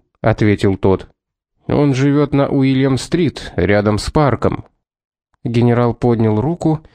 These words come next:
и через секунду перед ними остановилась двуколка. Он помог Шарлотте подняться в нее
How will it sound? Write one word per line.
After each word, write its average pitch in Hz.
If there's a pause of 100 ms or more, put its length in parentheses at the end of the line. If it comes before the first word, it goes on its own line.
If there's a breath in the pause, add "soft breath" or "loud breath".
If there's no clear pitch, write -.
(120 soft breath)
и 120
через 120
секунду 170
перед 127
ними 156
остановилась 120
двуколка. 95 (380)
Он 147
помог 120
Шарлотте 101
подняться 120
в 131
нее 135